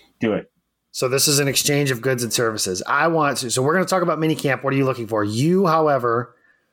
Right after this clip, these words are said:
Speaker 2: are not allowed to talk about pass catchers, and I am not allowed to talk about line of scrimmage players.
Speaker 1: Hmm.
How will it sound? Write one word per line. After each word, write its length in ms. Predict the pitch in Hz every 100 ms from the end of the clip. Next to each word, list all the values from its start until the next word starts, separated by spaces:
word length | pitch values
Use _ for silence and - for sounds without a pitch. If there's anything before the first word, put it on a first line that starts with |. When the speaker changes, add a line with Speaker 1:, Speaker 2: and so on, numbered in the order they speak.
| _
Speaker 2:
are 140 | 131 131
not 180 | 135 143
allowed 540 | 139 135 127 131 -
to 100 | -
talk 240 | 131 131
about 240 | 123 113 -
pass 280 | 131 135 -
catchers, 640 | 156 151 175 180 - - _ -
and 140 | 120
I 260 | - 131 151
am 140 | 160
not 160 | 151 131
allowed 340 | 131 127 120 117
to 100 | 127
talk 240 | 127 113
about 400 | 117 113 110 110 - _ _ _
line 200 | 123 120
of 80 | 110
scrimmage 380 | - 117 95 -
players. 480 | 98 82 - - _ _ _ _ _ _ _ _ _ _ _ _ _ _ _ _ _ _ _ _ _ _ _ _ _ _ _ -
Speaker 1:
Hmm. 260 | 120 120